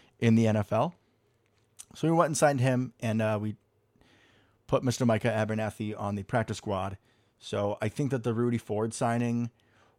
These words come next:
really comes to, uh, comes from how lackluster the special teams looked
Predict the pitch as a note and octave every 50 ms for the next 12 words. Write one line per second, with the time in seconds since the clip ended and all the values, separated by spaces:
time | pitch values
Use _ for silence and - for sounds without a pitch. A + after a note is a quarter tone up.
0 | _ _ _ _ _ _ - G2 F#2+ G2 G2+ A2+ A#2+ A#2 A#2 A#2+ A#2+ G#2+ - -
1 | A#2 G#2 G#2+ A2 A2 G#2+ - - - - - A#2+ A2+ G#2+ G#2 G2+ G#2 G2 D2+ F2
2 | G#2 G#2 - _ _ _ _ - - A#2+ A#2+ A2+ - - - A#2+ A2 G#2 G#2 G#2+
3 | G#2 - _ _ _ _ _ _ _ _ _ _ _ _ _ _ - - - A#2+
4 | A2+ G#2 G2+ G#2 G#2 G#2+ A2 - B2+ B2 A#2+ - - C#3 A#2+ G#2+ G2+ - - A2
5 | G#2+ - A2 F#2+ - - A2 G#2 A2+ B2 B2+ D3+ D3+ D#3 D#3+ - - - -